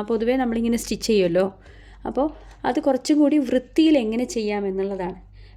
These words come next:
പിന്നെ കുറേ പേര് ചോദിച്ചിട്ടുണ്ട് പെറ്റിക്കോട്ട് പ്ലീറ്റ് വെച്ചിട്ട് ചെയ്യുമെന്ന്. അപ്പോൾ നമുക്ക് ആദ്യം പ്ലീറ്റ് ഇടാൻ പഠിക്കണം. പതിച്ചടിക്കൽ കഴിഞ്ഞതിന് ശേഷം നമുക്ക് അടുത്ത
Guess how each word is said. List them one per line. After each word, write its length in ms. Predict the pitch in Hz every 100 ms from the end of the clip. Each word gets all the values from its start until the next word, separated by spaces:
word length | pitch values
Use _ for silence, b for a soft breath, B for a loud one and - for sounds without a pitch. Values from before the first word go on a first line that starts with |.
| -
പിന്നെ 200 | 330 330 349
കുറേ 200 | 277 240 269
പേര് 160 | 285 262 240
ചോദിച്ചിട്ടുണ്ട് 420 | 214 214 202 214 -
പെറ്റിക്കോട്ട് 420 | 226 233 - 254 254 -
പ്ലീറ്റ് 380 | 247 262 285 277
വെച്ചിട്ട് 260 | 233 208 214
ചെയ്യുമെന്ന്. 300 | 202 190 196
അപ്പോൾ 100 | 254 254
നമുക്ക് 280 | 240 240 339 B B B - 233
ആദ്യം 280 | 262 262 349 330
പ്ലീറ്റ് 320 | 269 262 285 302
ഇടാൻ 160 | 214 214
പഠിക്കണം. 340 | 190 170 190 - - 233
പതിച്ചടിക്കൽ 600 | 262 262 - 262 - 247 226
കഴിഞ്ഞതിന് 380 | 196 202 220 240 214
ശേഷം 180 | 202 254
നമുക്ക് 260 | 202 185 269 -
അടുത്ത 240 | 208 220